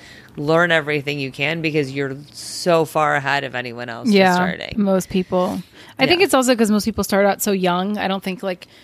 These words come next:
Speaker 2: typically you don't get someone who's thirty-two starting out as an office P A unless
Speaker 1: Totally.
Speaker 2: they've done a total career shift. So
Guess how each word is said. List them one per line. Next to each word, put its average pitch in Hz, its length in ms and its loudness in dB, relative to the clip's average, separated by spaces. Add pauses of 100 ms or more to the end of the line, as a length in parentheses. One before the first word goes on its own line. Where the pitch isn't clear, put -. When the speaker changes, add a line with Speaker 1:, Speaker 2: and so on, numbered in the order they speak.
(120)
Speaker 2:
typically 220 400 0
you 190 80 0
don't 190 160 2
get 190 180 0
someone 185 260 -2
who's 175 240 0 (280)
thirty-two 180 680 2
starting 180 320 0
out 175 140 -2
as 175 80 -6
an 175 100 -4
office 175 340 -4
P 196 180 -2
A 190 140 2
unless 185 260 2
Speaker 1:
Totally. 139 360 2
Speaker 2:
they've 120 220 -14
done 180 200 0
a 175 40 -8
total 180 340 -6
career 175 360 -6
shift. 262 380 0
So 185 320 4